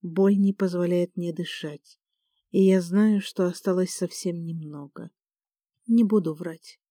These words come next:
Я себя очень жалею. Когда совсем нет сил, оставшись один, сквозь слезы, я беседую с Богом. Когда мне чуточку лучше, я разговариваю с ним на повышенных тонах,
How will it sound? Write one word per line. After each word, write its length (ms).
Я 220
себя 560
очень 380
жалею. 580
Когда 300
совсем 440
нет 200
сил, 420
оставшись 720
один, 480
сквозь 420
слезы, 720
я 200
беседую 580
с 100
Богом. 580
Когда 320
мне 220
чуточку 560
лучше, 640
я 180
разговариваю 800
с 160
ним 220
на 100
повышенных 840
тонах, 600